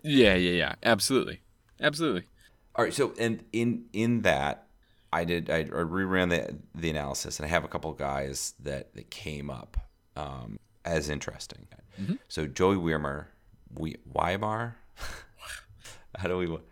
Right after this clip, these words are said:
Speaker 2: uh, Weimar? Uh, I don't know how we pronounce that.
Speaker 1: <laughs>
Speaker 2: Jarren Duran, Brent Rooker, Esteury Ruiz, Adolis Garcia,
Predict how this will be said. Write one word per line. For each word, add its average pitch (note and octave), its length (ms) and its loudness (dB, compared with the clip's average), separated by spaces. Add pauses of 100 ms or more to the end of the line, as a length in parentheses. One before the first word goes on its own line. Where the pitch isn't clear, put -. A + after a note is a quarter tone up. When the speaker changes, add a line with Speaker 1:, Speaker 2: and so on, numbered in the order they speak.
(140)
Speaker 2:
uh, D2+ 100 -6 (340)
Weimar? G#2 920 8 (160)
Uh, - 280 2
I - 0 -
don't D2+ 300 6
know D2 80 -6
how D2+ 180 -4
we C#2+ 60 -12
pronounce - 300 -14
that. - 520 2 (420)
Speaker 1:
<laughs> - 440 -20
Speaker 2:
Jarren G2+ 300 4
Duran, D#2 540 2 (460)
Brent F2+ 300 2
Rooker, E2 540 4 (560)
Esteury F2+ 560 4
Ruiz, C2 680 -4 (420)
Adolis D2+ 400 -2
Garcia, B1 560 -8